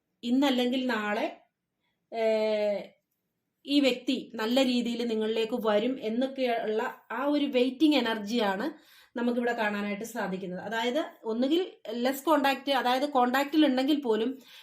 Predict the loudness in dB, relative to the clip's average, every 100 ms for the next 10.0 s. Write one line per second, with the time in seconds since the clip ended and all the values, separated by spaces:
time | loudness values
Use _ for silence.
0 | _ 2 6 6 6 4 4 4 2 0
1 | 0 2 2 2 0 2 2 2 2 2
2 | 0 0 0 0 0 2 2 0 -2 -2
3 | -2 -4 -4 -4 -4 -2 -4 -6 -6 -6
4 | -4 -4 -8 -12 -20 -20 -20 _ -4 -2
5 | 0 -2 -6 -8 -10 -6 -4 -4 -6 -4
6 | 0 0 2 2 0 -2 -4 -4 -6 -6
7 | -2 -2 -2 -2 -2 -2 -2 -6 -2 0
8 | 0 0 -2 -4 -6 -8 -6 -4 -4 2
9 | 4 4 4 0 -2 -4 -6 -4 -2